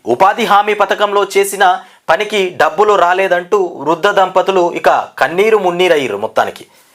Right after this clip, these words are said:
ఉపాధి హామీ పథకంలో చేసిన పనికి డబ్బులు రాలేదట, వృద్ధ దంపతులు కన్నీరు మున్నీరు అయిపోయారట మొత్తం మీద.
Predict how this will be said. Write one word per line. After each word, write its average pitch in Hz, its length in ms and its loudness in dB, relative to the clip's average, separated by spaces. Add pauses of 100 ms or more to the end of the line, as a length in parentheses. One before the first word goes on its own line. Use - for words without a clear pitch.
(1300)
ఉపాధి 202 420 2
హామీ 190 300 2
పథకంలో 175 400 2 (120)
చేసిన 151 280 2 (120)
పనికి 165 300 0
డబ్బులు 185 320 2
రాలేదట, 196 360 2 (1040)
వృద్ధ 196 220 2 (100)
దంపతులు 208 380 2 (120)
కన్నీరు 214 380 2
మున్నీరు 196 300 2
అయిపోయారట 110 500 -4
మొత్తం 101 240 -4
మీద. 82 120 -16